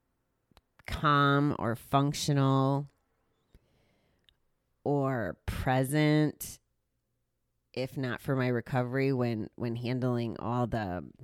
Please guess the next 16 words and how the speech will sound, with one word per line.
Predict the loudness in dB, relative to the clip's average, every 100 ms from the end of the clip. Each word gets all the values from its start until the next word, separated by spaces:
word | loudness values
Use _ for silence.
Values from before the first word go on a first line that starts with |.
| -8
the | -4
loss | -2 -4 -4 -6 -6
the | -2 -2
last, | -2 -4 -6 -10 -16 _ _ _ _ _ _ _ _ _ _ _
you | -10
know, | -8 -8
six, | -6 -8 -4
eight | -4 -4
months | -4 -2 -4 -6 -12 _ _ -20 -20 -20 _ _ _ _ -4
that | -2 -2 -4
I've | -6 -6
been | -6 -6
experiencing. | -6 -4 -2 0 -2 -4 -6 -6 -6 -6 -8 -10 -14 _ _ _ _ -8
And | -4 -4 -4 -4 -6 -8 -10 _ _ _ _ _ _ _ _ _ _ _ _
as | -2 0 2
I, | 2 0 0 -2 -4